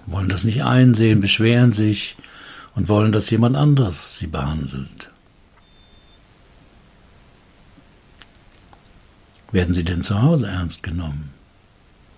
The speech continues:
Geht so. Meine Freundin brachte eines Tages ein kleines Kätzchen nach Hause, obwohl sie wusste,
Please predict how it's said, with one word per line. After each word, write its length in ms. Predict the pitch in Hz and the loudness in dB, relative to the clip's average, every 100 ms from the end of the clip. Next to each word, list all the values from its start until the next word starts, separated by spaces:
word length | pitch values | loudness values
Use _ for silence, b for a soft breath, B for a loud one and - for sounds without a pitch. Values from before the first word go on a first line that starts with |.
| _ _ _ _ _ - _ _ _ _ _ _ _ - _ _ _ - | _ _ _ _ _ -20 _ _ _ _ _ _ _ -20 _ _ _ -2
Geht 220 | 151 139 | 2 2
so. 400 | - 92 76 65 - - - _ _ _ _ _ _ _ _ - | 0 -2 -4 -6 -12 -20 -20 _ _ _ _ _ _ _ _ -4
Meine 200 | 107 101 | -2 -2
Freundin 380 | 107 107 110 98 | 0 2 2 0
brachte 320 | 113 110 104 | -2 -2 -2
eines 240 | 104 107 | -2 -2
Tages 320 | - 107 101 | -2 -2 0
ein 120 | 104 101 | 0 0
kleines 340 | 104 104 101 | 0 -2 0
Kätzchen 440 | 147 147 - 120 | 2 2 0 0
nach 240 | 98 95 95 | 0 0 -2
Hause, 240 | 104 117 | 0 0
obwohl 240 | 98 113 107 | 0 0 0
sie 140 | 104 | 2
wusste, 440 | 123 - - 117 | 2 2 0 -2